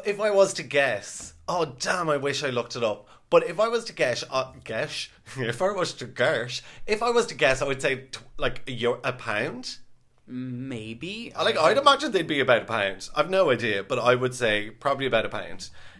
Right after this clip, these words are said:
Speaker 1: Um, but it was lovely to see kinda everyone sticking up for each other.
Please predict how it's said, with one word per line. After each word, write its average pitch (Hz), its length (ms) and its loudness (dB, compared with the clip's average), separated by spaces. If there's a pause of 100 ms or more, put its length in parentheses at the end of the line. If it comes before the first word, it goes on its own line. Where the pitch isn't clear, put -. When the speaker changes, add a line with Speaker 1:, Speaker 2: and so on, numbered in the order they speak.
(180)
Speaker 1:
Um, 123 520 -2
but 165 120 -2
it 170 60 0
was 156 120 0
lovely 156 320 4
to 156 60 -4
see 131 300 -6
kinda 117 420 -2
everyone 123 460 -2
sticking 160 320 -4
up 139 180 -4
for 151 40 -6
each 131 160 -6
other. 113 520 0